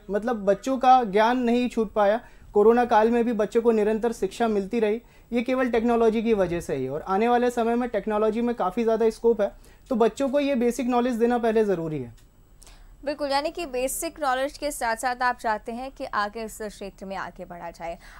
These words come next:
Speaker 2: अ, स्नेहा, आपकी ओर अब मैं रुख करना चाहूँगी। अ, usually स्टूल-, अ, स्टूडेंट जो है, वो स्कूल लाइफ में डिसाइड कर लेते हैं कि आगे जाकर क्या करने वाले हैं।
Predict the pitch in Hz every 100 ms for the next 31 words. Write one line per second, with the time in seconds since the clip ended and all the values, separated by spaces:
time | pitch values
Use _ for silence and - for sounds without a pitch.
0 | - 240 262 320 339 392 330 269 285 277
1 | 254 233 226 214 220 220 208 226 214 233
2 | 285 302 240 226 226 277 302 320 320 -
3 | 269 269 269 - - 220 247 277 254 233
4 | 220 220 - 240 220 214 233 208 202 202
5 | 202 196 185 185 208 247 - 208 185 202
6 | 190 190 190 185 170 170 175 160 170 180